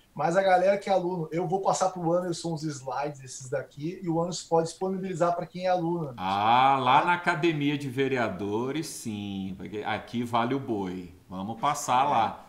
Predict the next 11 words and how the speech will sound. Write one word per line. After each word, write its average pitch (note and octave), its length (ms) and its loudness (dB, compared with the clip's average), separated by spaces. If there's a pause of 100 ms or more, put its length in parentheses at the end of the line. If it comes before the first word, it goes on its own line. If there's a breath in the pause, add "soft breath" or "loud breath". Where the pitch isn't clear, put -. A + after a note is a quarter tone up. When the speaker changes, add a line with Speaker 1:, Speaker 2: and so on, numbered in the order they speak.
(320 loud breath)
Speaker 2:
Né? C3 200 -4
Dentro F3+ 360 -2
daqueles F3 540 2
Speaker 1:
Ah. G#2+ 40 -8
Speaker 2:
vários A3+ 500 8
funis F#3 440 0
que - 100 -4
a D3+ 60 0
gente D3 300 -4
já B2+ 200 -2
tem. E3 480 -6